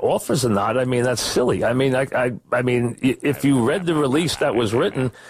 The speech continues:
the guy who was the number one deal maker in all of sports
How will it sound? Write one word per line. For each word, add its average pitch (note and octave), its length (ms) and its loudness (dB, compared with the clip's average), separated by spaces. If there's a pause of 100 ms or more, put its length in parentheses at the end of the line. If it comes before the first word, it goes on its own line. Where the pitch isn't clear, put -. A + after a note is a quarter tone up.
(140)
the - 80 0
guy D#3 280 0
who A3 80 2
was D#3 160 0
the C#3+ 80 2
number D#3 260 0
one F#3+ 200 2
deal D3+ 220 0
maker E3 280 0
in A#2 160 -2
all A3 340 2
of E3+ 280 -2
sports - 580 -2